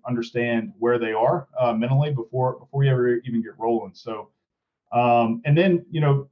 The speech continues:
the new team member for us goes through a five-day, um, half-day virtual training. Each, each five days is a half day, to where they're, you know, learning to understand our product offering. And,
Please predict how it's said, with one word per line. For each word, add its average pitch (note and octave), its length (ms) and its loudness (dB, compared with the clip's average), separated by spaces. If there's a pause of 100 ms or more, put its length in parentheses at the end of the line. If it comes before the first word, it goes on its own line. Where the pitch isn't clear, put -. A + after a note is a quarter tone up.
the C#3+ 100 2
new F3+ 280 4
team F#3 160 2
member D#3 280 2
for A#2 160 2
us - 260 2
goes B2+ 260 0
through B2+ 380 0
a A2 340 -4 (160)
five-day, A#2+ 680 2 (360)
um, G#2+ 240 -6
half-day A#2 640 0
virtual A#2 400 0
training. G#2+ 540 -4 (120)
Each, A#2 280 -4
each A#2 200 -8
five B2 240 2
days A#2 240 0
is A#2 60 -12
a - 40 -6
half G2+ 300 -6
day, G#2 320 -2 (500)
to C#3+ 80 2
where D3 100 8
they're, C#3 360 6
you E3+ 80 2
know, C#3+ 200 4
learning G#3+ 280 4
to F3 80 6
understand D3 360 2
our C3 80 4
product A#2+ 440 2
offering. A#2+ 680 2
And, A2 340 -4